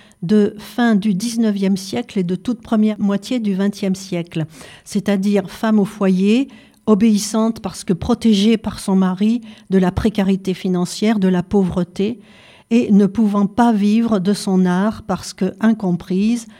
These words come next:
pas reconnue et sans mécène. D'où ses allers-retours à Paris, sa tentative de séparation d'avec son mari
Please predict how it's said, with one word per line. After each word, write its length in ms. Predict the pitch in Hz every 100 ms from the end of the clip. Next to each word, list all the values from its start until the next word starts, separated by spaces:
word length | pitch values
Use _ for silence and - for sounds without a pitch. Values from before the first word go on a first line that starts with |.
| - _
pas 140 | 233
reconnue 760 | 233 214 214 190 185 202 247 - -
et 200 | 208 202
sans 260 | - 208
mécène. 560 | 202 185 - 160 160 170 - - - -
D'où 140 | 220
ses 280 | 240 240 202
allers-retours 600 | 220 214 214 196 214 226
à 80 | 190
Paris, 460 | 180 175 165 202 269
sa 200 | - 190
tentative 840 | - 220 214 202 - 214 208 175 -
de 180 | 175 226
séparation 800 | - 196 202 185 185 - 226 220
d'avec 280 | 180 180
son 200 | - 190
mari 400 | 185 175 180 240